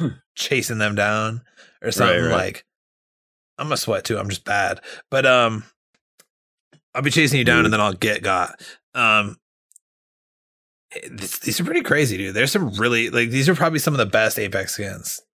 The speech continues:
Speaker 2: Like, all the Halloween skins. I'm
Speaker 1: They
Speaker 2: not
Speaker 1: really
Speaker 2: biased
Speaker 1: are.
Speaker 2: 'cause Halloween's the best holiday or anything,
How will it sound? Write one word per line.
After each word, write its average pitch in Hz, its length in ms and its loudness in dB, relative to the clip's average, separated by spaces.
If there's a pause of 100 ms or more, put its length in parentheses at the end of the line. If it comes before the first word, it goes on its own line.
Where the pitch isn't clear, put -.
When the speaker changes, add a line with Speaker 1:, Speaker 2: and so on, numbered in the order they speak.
(340)
Speaker 2:
Like, 110 240 -6
all 113 160 -2
the 113 100 4
Halloween 104 400 0
skins. 117 460 -4
I'm 127 140 2
Speaker 1:
They 139 60 8
Speaker 2:
not 135 140 8
Speaker 1:
really 113 140 4
Speaker 2:
biased 101 480 4
Speaker 1:
are. - 40 -8
Speaker 2:
'cause 110 160 0
Halloween's 107 340 -2
the 107 80 -4
best 104 180 -2
holiday 107 320 -2
or 104 80 -6
anything, 101 400 -12